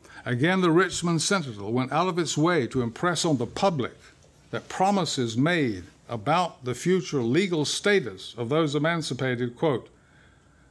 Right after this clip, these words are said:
"be redeemed with the most scrupulous fidelity and at all hazards," end quote. "There must not be," quote, "the least appearance, the slightest semblance of bad faith,"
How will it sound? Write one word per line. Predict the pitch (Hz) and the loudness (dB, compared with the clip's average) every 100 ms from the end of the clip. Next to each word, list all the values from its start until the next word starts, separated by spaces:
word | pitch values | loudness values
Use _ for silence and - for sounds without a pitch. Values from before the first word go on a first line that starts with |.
| - | -2
"be | 135 160 | 2 4
redeemed | 143 123 165 196 208 214 202 - _ _ _ - | 4 4 4 4 4 2 -2 -10 _ _ _ -4
with | 135 | 0
the | 156 | 2
most | 156 143 - | 2 2 0
scrupulous | - 214 233 208 180 180 - | 0 0 2 2 2 0 -4
fidelity | - - 139 120 170 185 180 151 175 165 160 - - _ | -8 -4 -2 0 2 2 0 2 4 2 0 -14 -20 _
and | - 147 143 | -4 0 0
at | 135 123 | 0 -2
all | 143 160 160 165 | 0 4 4 2
hazards," | 143 - 151 131 104 80 - - - - - | -2 -4 -2 -2 -4 -12 -18 -14 -14 -14 -10
end | 107 101 95 | -8 -6 -8
quote. | 98 90 - - _ - - _ - _ _ - - - | -10 -14 -20 -20 _ -20 -20 _ -20 _ _ -20 -20 -8
"There | 143 165 | -2 0
must | 175 170 190 | 2 0 2
not | 214 185 | 0 2
be," | 175 190 | 2 2
quote, | - 190 196 185 - | 2 2 2 2 -4
"the | 131 165 | 0 2
least | 170 208 220 196 - 175 | 4 2 2 0 -4 -4
appearance, | 160 - 214 202 143 101 - - - - - - | -4 -2 2 2 2 -2 -8 -12 -14 -20 -20 -10
the | - 165 | -2 2
slightest | - 202 220 202 196 180 - | 2 2 2 2 0 0 0
semblance | - 220 202 127 123 127 - - - - | 2 2 2 0 -2 -4 -6 -8 -10 -8
of | 139 113 95 | -6 -6 -4
bad | 135 131 117 | 0 0 0
faith," | - - 117 78 - - | -6 -6 -6 -6 -14 -20